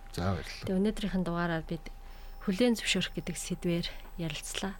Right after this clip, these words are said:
Speaker 2: Тэгээ бидний урилгыг хүлээж авч бас манай радиотой хамтарч ажиллахаар болсон Өсгөөдөө сонсогчдийнхөө өмнөөс баярлалаа.
Speaker 1: За, баярлалаа.
Speaker 2: Мгм.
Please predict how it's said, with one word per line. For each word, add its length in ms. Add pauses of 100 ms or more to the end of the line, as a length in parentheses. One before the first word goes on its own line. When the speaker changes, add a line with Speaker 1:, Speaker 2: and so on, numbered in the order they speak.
Speaker 2:
Тэгээ 160
бидний 320
урилгыг 320
хүлээж 320
авч 240
бас 240
манай 320
радиотой 480
хамтарч 400
ажиллахаар 400
болсон 320 (500)
Өсгөөдөө 500 (440)
сонсогчдийнхөө 640
өмнөөс 300
баярлалаа. 800
Speaker 1:
За, 80 (160)
баярлалаа. 400
Speaker 2:
Мгм. 180